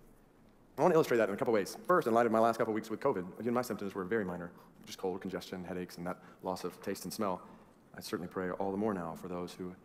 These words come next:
have or have had worse symptoms, including, as we've talked about, members of our church family and friends and family who've lost their lives over recent weeks. But one of the things that was most jarring for me was just the isolation, being in a room, alone in my house, not being able to be around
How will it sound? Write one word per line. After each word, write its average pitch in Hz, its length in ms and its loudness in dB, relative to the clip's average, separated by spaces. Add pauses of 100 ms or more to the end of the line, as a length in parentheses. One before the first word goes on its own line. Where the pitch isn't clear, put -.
have 104 320 -2
or 92 120 -4
have 98 180 -6
had 87 220 -8 (580)
worse 92 180 -6
symptoms, 95 420 -10 (360)
including, 107 340 -4 (400)
as 98 120 -12
we've 98 180 -4 (260)
talked 107 180 -2
about, 87 180 -4
members 98 240 -4
of 87 80 -2
our 85 80 -4
church 117 180 -6
family 110 280 -2
and 85 120 -10 (300)
friends 113 180 -2
and 87 80 -10
family 87 220 -8
who've 92 240 -10 (260)
lost 95 160 -2
their 98 100 -2
lives 95 240 0
over 85 120 -8
recent - 240 -8
weeks. - 260 -12 (360)
But 101 60 -4
one 160 140 4
of 170 60 0
the 156 40 -10
things 110 220 -2
that - 80 -2
was 101 180 -4
most 107 300 -2
jarring 113 300 2
for 92 100 -6
me 113 220 -2
was 95 240 -8 (160)
just - 180 -8
the - 160 4
isolation, 104 540 -4
being 107 220 -4
in 127 100 0
a 135 40 2
room, 127 320 0 (280)
alone 113 340 0
in 117 60 0
my 104 100 2
house, 117 220 2
not 107 120 0
being 113 120 -2
able 113 140 -2
to 90 80 -8
be 113 160 0
around 117 340 0